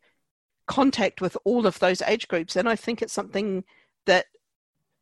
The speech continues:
actually helps you really have a much wider empathy and a much wider understanding,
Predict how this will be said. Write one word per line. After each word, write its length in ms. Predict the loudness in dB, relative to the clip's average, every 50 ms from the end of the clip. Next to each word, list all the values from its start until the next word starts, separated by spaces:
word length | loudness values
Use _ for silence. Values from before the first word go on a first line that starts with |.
| _ _ _ _
actually 420 | 2 2 2 2 -4 -6 -4 -4
helps 500 | -4 -2 0 0 0 -2 -2 -6 -8 -8
you 200 | -8 -8 -8 -10 -10 -6 -4
really 640 | -2 0 0 0 -2 -2 -2 -2 -2 -4 -6 -8 -10 _ _ _ _ _ _ _ _ _ _ _ _ _ _ _
have 540 | -12 -6 0 4 6 6 6 4 0 -6 -14 -4 _ 2
a 80 | 2
much 360 | 2 2 2 0 -2 -6 -10 -2
wider 460 | 2 4 4 6 6 4 4 2 2 0
empathy 480 | -4 -6 -6 -6 -8 -6 -4 -4 -4 -2
and 80 | -2
a 40 | -4
much 280 | -4 -4 -6 -8 -4 -2
wider 280 | 0 0 0 0 -2
understanding, 720 | -4 -4 -6 -6 -8 -6 -4 -2 -2 -2 -4 -4 -8 -10